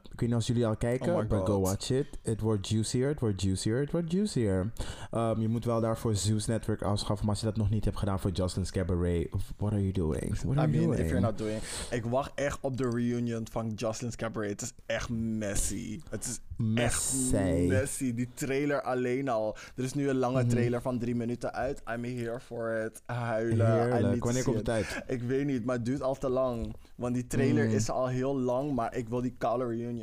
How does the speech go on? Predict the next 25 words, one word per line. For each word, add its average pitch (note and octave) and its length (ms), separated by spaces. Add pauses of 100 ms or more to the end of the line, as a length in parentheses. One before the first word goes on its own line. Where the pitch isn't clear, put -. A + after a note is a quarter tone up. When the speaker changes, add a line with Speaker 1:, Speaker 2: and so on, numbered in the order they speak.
(120)
Speaker 2:
zien. A2+ 380 (1080)
Speaker 1:
Yes. A2 540
Als B2+ 280
volgende E3+ 340
heb C3 160
ik A#2+ 140
The A#2+ 140
Gilded A#2 380
Age. C3 380
Dat A2 100
is - 80
op A2+ 120
H G#2+ 260
B G#2+ 140
O G#2 80
Max. G2+ 500 (420)
Fucking A2 380
goede F#2+ 220
serie. F#2 460
Echt A#2 320
een G2 100
fucking G2+ 320
goede F#2 160
serie. G2 200
Ik G#2+ 60